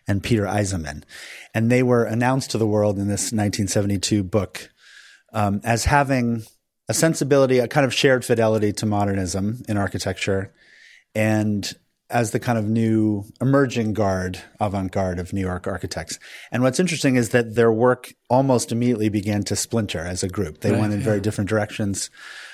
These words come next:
Speaker 1: Uh, Michael Graves went in the direction of postmodernism. John Haydock went in the direction of more theoretical, uh, work, uh, as did Peter Eisenman. And Meyer was the lone member of that group who really stayed faithful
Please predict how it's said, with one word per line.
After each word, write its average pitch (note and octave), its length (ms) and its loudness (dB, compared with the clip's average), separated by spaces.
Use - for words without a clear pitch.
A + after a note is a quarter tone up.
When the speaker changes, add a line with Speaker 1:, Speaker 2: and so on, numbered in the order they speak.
Speaker 1:
Uh, G#2+ 140 0
Michael G#2 320 2
Graves G2 480 0
went G#2 220 0
in G#2 80 0
the G#2 60 -2
direction G2+ 340 -2
of F#2+ 80 -6
postmodernism. G2 920 -2
John G2+ 220 -4
Haydock G2+ 420 -4
went G#2+ 140 0
in G#2 60 -2
the G#2 60 -2
direction G2+ 360 -2
of G2 60 -2
more G2 200 0
theoretical, F#2+ 880 0
uh, G2 460 0
work, G#2+ 420 0
uh, G2 300 0
as A2 220 2
did G2 160 0
Peter G#2 200 0
Eisenman. F#2 540 -2
And G#2+ 640 2
Meyer C3 440 6
was A#2 280 2
the A#2+ 140 0
lone A#2+ 640 4
member B2 560 4
of G#2 120 0
that G#2+ 200 2
group G#2 280 0
who A2+ 180 2
really G#2+ 260 2
stayed G#2 400 0
faithful F#2 680 -2